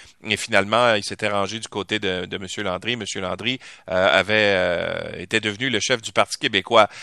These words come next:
Alors, euh, donc, euh, j-, j-, évidemment, on a bien hâte d'entendre, euh, euh, Monsieur Legault, euh, faire ses, ses commentaires sur le décès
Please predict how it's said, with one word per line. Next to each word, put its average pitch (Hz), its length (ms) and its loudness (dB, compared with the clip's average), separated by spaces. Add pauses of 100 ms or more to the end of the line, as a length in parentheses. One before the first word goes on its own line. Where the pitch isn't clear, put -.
(200)
Alors, 101 380 8
euh, 95 120 6
donc, 135 300 2
euh, 104 220 6
j-, 92 420 -8
j-, 87 160 -14
évidemment, 107 480 2
on 147 60 2
a 123 60 2
bien 117 200 4
hâte 120 300 6
d'entendre, 110 680 2
euh, 95 320 2 (360)
euh, 95 120 2
Monsieur 107 500 0
Legault, 123 600 2
euh, 95 800 2
faire 110 300 2
ses, 107 220 -4
ses 98 160 -8
commentaires 107 460 0
sur 107 160 -4
le 101 120 -4
décès 101 400 0